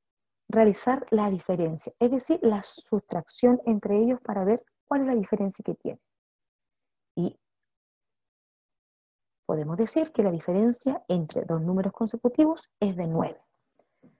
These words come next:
Si tomamos el dieciocho y el veintisiete y vamos a buscar su diferencia, vamos a encontrar que la diferencia entre esos dos números consecutivos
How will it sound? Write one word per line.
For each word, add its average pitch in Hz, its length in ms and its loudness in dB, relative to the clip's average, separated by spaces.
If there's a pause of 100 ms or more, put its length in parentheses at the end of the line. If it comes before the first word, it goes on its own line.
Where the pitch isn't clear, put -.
(400)
Si 185 100 6
tomamos 185 460 6 (100)
el 175 180 2
dieciocho 240 600 6 (560)
y 156 100 4
el 151 120 4
veintisiete 294 720 6 (1300)
y 226 240 10
vamos 185 440 4
a 175 200 -4 (220)
buscar - 420 2
su - 140 2
diferencia, 294 760 8 (680)
vamos 190 260 6
a 180 60 4
encontrar 165 420 2
que - 100 -2
la 175 60 4
diferencia 165 600 0 (160)
entre 254 300 8
esos 190 200 0
dos 202 140 4
números 233 440 6
consecutivos 202 800 0